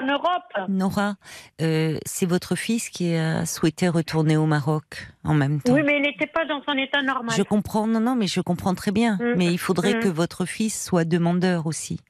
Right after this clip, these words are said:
Speaker 2: J'entends,
Speaker 1: Il a,
Speaker 2: hein.
Speaker 1: ah, oui, oui,
Speaker 2: Mais
Speaker 1: oui,
Speaker 2: ce
Speaker 1: il est
Speaker 2: sent-,
Speaker 1: demandeur.
Speaker 2: j'entends votre
Speaker 1: Il est
Speaker 2: inquiétude.
Speaker 1: demandeur.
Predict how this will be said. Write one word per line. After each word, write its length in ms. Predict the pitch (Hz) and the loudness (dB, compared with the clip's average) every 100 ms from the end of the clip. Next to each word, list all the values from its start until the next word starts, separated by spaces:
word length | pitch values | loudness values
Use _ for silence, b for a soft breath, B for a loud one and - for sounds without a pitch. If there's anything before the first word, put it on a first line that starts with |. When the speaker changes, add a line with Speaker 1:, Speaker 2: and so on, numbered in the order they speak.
| _ | _
Speaker 2:
J'entends, 400 | 165 190 - 196 | 0 2 0 2
Speaker 1:
Il 100 | - | 4
a, 120 | 175 | 2
Speaker 2:
hein. 60 | 170 - - | 0 -8 -6
Speaker 1:
ah, 160 | 294 349 | -2 0
oui, 80 | 339 359 | 0 -2
oui, 120 | 359 | 0
Speaker 2:
Mais 40 | |
Speaker 1:
oui, 40 | 370 | 2
Speaker 2:
ce 40 | 427 | 2
Speaker 1:
il 60 | |
est 20 | 269 | 0
Speaker 2:
sent-, 240 | 240 208 | 0 -2
Speaker 1:
demandeur. 340 | 359 339 311 294 | -2 -4 -2 0
Speaker 2:
j'entends 400 | 240 - 254 233 | -2 -2 -4 -2
votre 180 | 214 208 | -2 0
Speaker 1:
Il 60 | |
est 20 | 214 | 0
Speaker 2:
inquiétude. 420 | 202 220 320 302 | 2 0 0 -2
Speaker 1:
demandeur. 400 | 285 262 247 247 | -2 -2 -2 -2